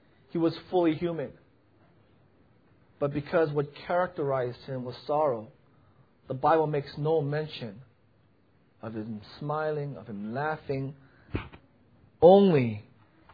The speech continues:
the many tears and the deep sadness of Christ.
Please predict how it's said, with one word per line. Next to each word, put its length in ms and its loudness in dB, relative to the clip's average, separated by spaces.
the 80 2
many 360 4
tears 680 12
and 100 0
the 60 4
deep 280 4
sadness 680 6
of 160 -12
Christ. 460 -6